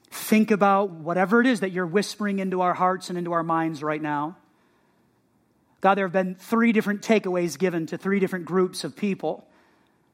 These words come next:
I believe these groups and probably a lot more are represented here. And so would you just speak into our hearts right now?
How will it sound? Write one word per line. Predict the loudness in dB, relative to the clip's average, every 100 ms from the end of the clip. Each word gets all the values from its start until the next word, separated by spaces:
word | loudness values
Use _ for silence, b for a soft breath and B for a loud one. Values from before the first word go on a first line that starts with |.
| b _ _ 0
I | 2
believe | 2 0
these | 0 -4
groups | -2 2 2 0
and | -2
probably | 2 2 0 -4
a | 0
lot | 0 0
more | -4 -4
are | -4 -2
represented | -4 -4 -6 -6 -4
here. | -6 -6 -6 -12 _ _ _ _ _ _ _ _ _ -6
And | 0
so | 2
would | 2 0
you |
just | 0 -2 -4
speak | -4 -2 -2 0
into | 0 2
our | 0
hearts | -2 -6 -8 -8
right | -8 -8
now? | -10 -10